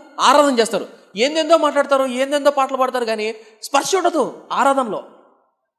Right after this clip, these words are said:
ఆరాధనలో కాళ్ళు చేతులు ఊగుతూ ఉంటాయి, మ్యూజిక్తో డ్యాన్స్ చేస్తూ ఉంటారు,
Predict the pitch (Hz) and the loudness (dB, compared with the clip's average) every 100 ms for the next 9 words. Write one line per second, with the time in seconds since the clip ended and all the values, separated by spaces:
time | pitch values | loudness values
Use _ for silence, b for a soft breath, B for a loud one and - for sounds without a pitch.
0 | _ - 220 311 320 311 311 254 294 311 | _ 0 4 6 6 6 4 4 2 -2
1 | 294 277 277 302 302 285 185 - - - | -4 -2 -2 4 4 4 -2 -6 -20 -10
2 | 226 269 320 302 240 277 294 285 294 277 | -6 -4 0 0 2 2 2 2 2 0
3 | 208 | -4